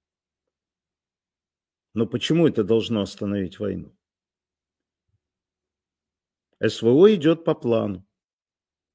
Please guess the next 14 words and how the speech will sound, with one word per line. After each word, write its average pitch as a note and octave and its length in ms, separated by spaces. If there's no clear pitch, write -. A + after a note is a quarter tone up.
Путин B2+ 420
же G2+ 180
не G2+ 160
гибнет D3 600
по, G2+ 600
э, - 60
из-за G#2+ 280
томагавков, A2+ 680
правильно? C#3 420
Ну, D#4+ 160
будут F3+ 320
гибнуть A#2 400
корейцы. F#2 680
Э, B2 360